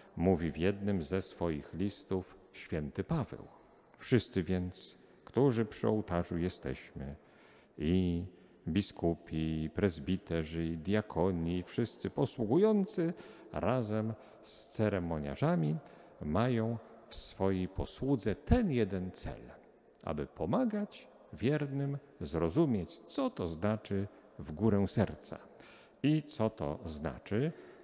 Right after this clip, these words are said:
odpowiedź zgromadzonego Kościoła: wznosimy je do Pana".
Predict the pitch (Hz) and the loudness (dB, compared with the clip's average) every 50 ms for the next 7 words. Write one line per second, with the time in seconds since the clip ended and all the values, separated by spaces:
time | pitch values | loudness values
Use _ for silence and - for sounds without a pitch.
0 | - - 92 - - - - 120 123 104 92 85 73 - - - - - - 110 | -4 -4 -4 -4 -2 2 4 4 4 4 2 -2 -4 -4 -10 -14 -4 0 2 4
1 | 113 104 95 80 73 - 80 73 78 90 101 90 80 85 73 69 71 73 - - | 4 4 2 0 -2 -2 -2 -2 0 0 0 0 -2 -2 -2 -2 -4 -8 -10 -16
2 | - - 131 - - - - 208 226 214 196 185 180 170 170 - - - 85 - | -14 -14 -14 -14 -12 -2 2 4 4 4 4 4 0 -2 -4 -6 -6 -6 -4 -4
3 | - 160 135 - - - - 165 160 131 120 113 101 101 90 82 85 - - - | -2 -2 -2 -2 -4 -2 0 0 0 2 2 2 2 0 0 0 -2 -4 -4 -10
4 | - 69 69 73 - - - | -10 -10 -10 -12 -14 -14 -20